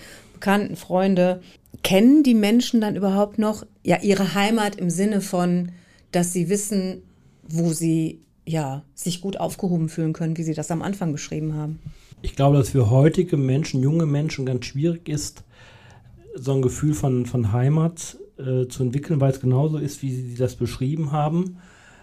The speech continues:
Speaker 2: Und wenn dann noch Situationen hinzukommen, dass man in einer Patchwork-Familie lebt, man, man lebt eine Woche beim Vater und eine Woche bei Mutter und muss dann nach der Schule, man zieht ständig um, man wechselt die Orte und so weiter,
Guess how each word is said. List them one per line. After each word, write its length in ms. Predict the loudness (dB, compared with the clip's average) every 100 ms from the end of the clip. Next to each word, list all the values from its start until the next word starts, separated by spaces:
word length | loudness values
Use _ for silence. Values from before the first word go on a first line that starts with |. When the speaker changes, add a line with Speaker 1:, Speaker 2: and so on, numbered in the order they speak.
| _ _ -6
Speaker 2:
Und 180 | -4 0
wenn 140 | 2
dann 140 | 2
noch 140 | 0 -2
Situationen 480 | -2 -4 -2 -2 -2
hinzukommen, 540 | -2 -6 -4 -2 0
dass 440 | 0 -2 -6 -12 -8
man 120 | -6
in 60 | -4
einer 100 | 0
Patchwork-Familie 680 | -2 0 -4 -2 -2 -2
lebt, 460 | 0 0 -2 -6 -8
man, 180 | -4 0
man 140 | 0
lebt 160 | -2 -2
eine 100 | -2
Woche 180 | -4 -4
beim 200 | -4 -4
Vater 300 | -4 -4 -4
und 80 |
eine 180 | -2 -4
Woche 160 | -4 -4
bei 140 | -4
Mutter 400 | -4 -4 -4 -6 -10 -12
und 300 | -6 -4 -2
muss 260 | -2 -4 -4
dann 1300 | -2 0 0 -2 -4 -8 -10 -12 -12 -14 -14 -12
nach 220 | -6 -4 -2
der 80 |
Schule, 240 | -2 0 0
man 120 | -2
zieht 200 | -4 -6
ständig 340 | -2 -2 -2
um, 80 | -4
man 160 | -4 -4
wechselt 300 | -4 -6 -8
die 100 | -8
Orte 320 | -4 -4 -4
und 140 | -8
so 160 | -8 -6
weiter, 400 | -6 -6 -6